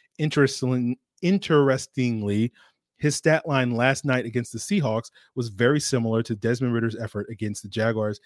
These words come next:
except he was sacked ten times. I am just as disappointed as you are, but I think context is helpful.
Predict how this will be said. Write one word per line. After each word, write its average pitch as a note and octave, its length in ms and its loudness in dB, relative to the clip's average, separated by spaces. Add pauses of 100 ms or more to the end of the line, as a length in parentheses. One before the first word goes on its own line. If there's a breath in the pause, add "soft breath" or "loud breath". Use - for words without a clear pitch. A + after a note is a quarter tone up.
(180 soft breath)
except - 340 -6
he D#3 120 -2
was B2 140 -4
sacked G#2+ 280 -4
ten A2+ 200 -6
times. E2 440 -10 (400 soft breath)
I D3 140 2
am C#3 300 4 (240)
just - 380 2
as D3 100 0
disappointed D3 500 2
as A#2+ 120 0
you C3+ 140 4
are, B2+ 120 6
but A#2 140 0
I A#2 80 -4
think B2+ 240 -4
context A#2 440 -6
is G2+ 80 -12
helpful. - 260 -14